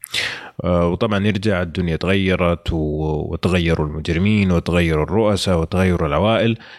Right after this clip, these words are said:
فيبغى يحاول يرجع ياخذ مكانه في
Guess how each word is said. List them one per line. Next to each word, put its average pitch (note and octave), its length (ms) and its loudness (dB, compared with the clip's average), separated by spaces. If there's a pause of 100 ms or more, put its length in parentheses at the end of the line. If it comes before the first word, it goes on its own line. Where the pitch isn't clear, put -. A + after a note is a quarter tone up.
(100)
فيبغى A#2+ 420 0
يحاول A2 480 0
يرجع G#2 300 0
ياخذ G2 480 2 (300)
مكانه G2 640 0 (380)
في G2 460 0